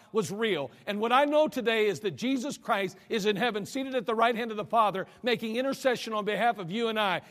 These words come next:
He lives today, and he lived two thousand years ago on earth, God in flesh. And throughout history, we've seen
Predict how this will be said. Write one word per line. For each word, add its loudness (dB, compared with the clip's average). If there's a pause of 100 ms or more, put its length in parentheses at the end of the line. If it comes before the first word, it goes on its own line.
He 2
lives 0
today, 4 (180)
and 0
he 0
lived 0
two 2
thousand 2
years -2
ago 0
on -2
earth, 0 (220)
God 6
in 0
flesh. 0 (1400)
And -20
throughout 6
history, -2 (520)
we've 0
seen -2